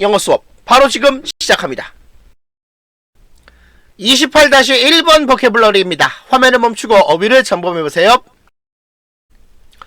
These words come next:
이십팔 다시 일 번 문제입니다. 다음 글의 주제로 가장 적절한 것은? 내용 살펴보겠습니다. 데이터의 급증은 정보를 보도하는 것과 소비하는 것 모두에서 많은 어려움을 수반한다. 소셜 네트워크 자체는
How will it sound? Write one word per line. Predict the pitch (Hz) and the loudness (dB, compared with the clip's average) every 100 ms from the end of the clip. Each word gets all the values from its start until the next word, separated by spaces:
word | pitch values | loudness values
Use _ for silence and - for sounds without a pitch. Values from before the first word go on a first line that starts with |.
| _ _ _ - | _ _ _ -6
이십팔 | 220 262 247 285 269 | -2 -2 0 2 2
다시 | 247 269 | 2 2
일 | 285 | 2
번 | 285 262 | 0 0
문제입니다. | 233 220 202 180 196 185 147 | 0 0 0 2 4 4 4
다음 | - 190 196 | 2 2 2
글의 | 190 202 202 | 0 -2 0
주제로 | 226 214 180 | 0 2 2
가장 | 175 156 175 175 180 170 | 0 -2 0 0 -2 -10
적절한 | 147 - 123 | -12 -10 -10
것은? | 107 82 - _ _ | -10 -18 -20 _ _
내용 | 170 277 330 | -4 -2 0
살펴보겠습니다. | 285 233 175 147 107 - _ _ - - _ - | -2 -2 -6 -10 -14 -20 _ _ -20 -20 _ -2
데이터의 | 233 277 262 277 285 | 0 0 2 2 2
급증은 | 254 196 262 254 190 185 | -2 -4 -2 0 0 -4
정보를 | - 202 214 220 240 220 | -6 -4 0 2 0 0
보도하는 | 180 180 180 185 | -2 2 2 0
것과 | 196 - 156 156 151 | -4 -2 2 2 2
소비하는 | - 214 208 180 160 | -2 0 0 0 -2
것 | 113 | -4
모두에서 | 95 127 269 269 180 - - - - | -4 -4 -2 -2 -2 -2 -4 -6 -2
많은 | 185 220 254 247 | 2 2 2 -2
어려움을 | 160 175 147 151 175 | -4 -2 -2 -4 -8
수반한다. | 160 135 104 90 - _ _ _ _ _ | -4 -6 -6 -12 -20 _ _ _ _ _
소셜 | - 330 311 320 285 | -2 0 4 4 4
네트워크 | 247 269 240 339 | 2 2 2 0
자체는 | 202 156 - 277 180 180 | -2 -2 -2 -2 -2 -6